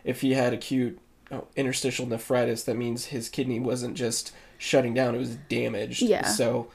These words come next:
Speaker 2: He
Speaker 1: that's a
Speaker 2: could
Speaker 1: fucking
Speaker 2: need
Speaker 1: problem.
Speaker 2: kidney transplant or bone marrow transplant or at least blood transfusions. Like, there's,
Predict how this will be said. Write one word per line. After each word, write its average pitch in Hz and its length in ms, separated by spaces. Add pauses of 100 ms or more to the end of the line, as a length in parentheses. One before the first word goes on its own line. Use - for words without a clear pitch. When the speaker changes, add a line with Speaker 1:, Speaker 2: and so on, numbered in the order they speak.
(140)
Speaker 2:
He - 160
Speaker 1:
that's - 140
a 269 60
Speaker 2:
could 226 80
Speaker 1:
fucking 262 260
Speaker 2:
need - 80
Speaker 1:
problem. 160 580
Speaker 2:
kidney 285 300
transplant 214 480
or - 40
bone 311 220
marrow 214 220
transplant 208 680
or 214 400
at 226 140
least 214 580
blood 196 200
transfusions. 196 760
Like, 196 160
there's, 247 400